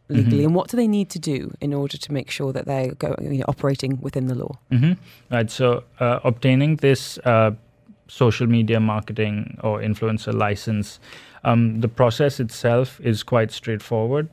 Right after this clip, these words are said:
Speaker 2: It's a simple application, um, with the National Media Council, which is now under the,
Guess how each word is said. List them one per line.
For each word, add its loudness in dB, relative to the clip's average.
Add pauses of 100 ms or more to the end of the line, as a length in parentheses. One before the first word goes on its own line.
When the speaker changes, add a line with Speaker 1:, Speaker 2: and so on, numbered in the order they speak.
(140)
Speaker 2:
It's -6
a -6
simple 2
application, -2 (100)
um, -4
with -2 (140)
the -4
National 0
Media 0
Council, -4
which -2
is 0
now 4
under 2
the, -2